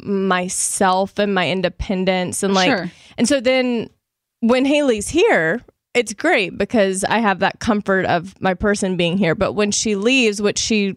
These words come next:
Speaker 1: with her job, that's common, I feel very almost like, "What do I do without her?" Or, like, "What do I do with my time?" Or, like, What do I you know, like, I almost am like, "Wait, what do I love to do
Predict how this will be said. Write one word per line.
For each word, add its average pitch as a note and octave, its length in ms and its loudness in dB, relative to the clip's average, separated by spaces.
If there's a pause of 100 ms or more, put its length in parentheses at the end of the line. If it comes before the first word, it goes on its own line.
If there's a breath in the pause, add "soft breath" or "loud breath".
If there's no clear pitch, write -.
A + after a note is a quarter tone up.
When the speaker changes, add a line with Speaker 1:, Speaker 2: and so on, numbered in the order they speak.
(120)
Speaker 1:
with A3 180 0
her A#3 180 0
job, G#3 420 0
that's - 260 -2
common, G3+ 600 0 (380 loud breath)
I A#3+ 80 0
feel C#4+ 300 0
very A3 600 2
almost G#3 440 0
like, F3+ 480 0 (540 soft breath)
"What G#3+ 320 2
do B3 160 4
I G#3 100 2
do F#3+ 140 4
without E3 380 0
her?" G#3 300 -4 (280)
Or, A#3 80 2
like, A3+ 180 0
"What A3+ 200 2
do B3 40 2
I B3+ 120 2
do G#3+ 100 0
with G#3 140 0
my F3+ 120 0
time?" F3+ 380 0
Or, - 20 0
like, F3 180 0
What G3 260 0
do G#3+ 120 0
I F3+ 460 0 (400)
you B3 120 2
know, B3 100 4
like, B3 160 0
I B3 80 2
almost B3 340 0
am A#3+ 100 2
like, A3 200 0
"Wait, C#4+ 160 0
what B3 180 0
do D4+ 140 0
I A#3 200 4
love F#3 300 -2
to - 120 -6
do G#2+ 380 -4